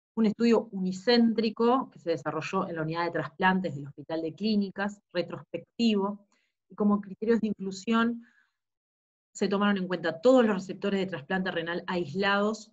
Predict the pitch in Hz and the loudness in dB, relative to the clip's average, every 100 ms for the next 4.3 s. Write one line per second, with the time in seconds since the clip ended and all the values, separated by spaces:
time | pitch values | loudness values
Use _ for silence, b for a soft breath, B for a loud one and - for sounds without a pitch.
0 | _ 165 160 147 143 175 185 160 - 180 | _ -8 -4 -4 -6 -6 -4 -4 -6 -6
1 | 165 151 143 156 185 190 185 208 214 208 | -8 -10 -14 -10 -6 -6 -4 -2 0 0
2 | 226 - 180 165 175 190 190 175 156 156 | -4 -4 -8 -4 -2 -2 -2 -2 -6 -8
3 | 160 170 156 156 156 - - 214 226 - | -6 -8 -6 -6 -6 -8 0 2 2 0
4 | 175 170 175 | -2 -2 -4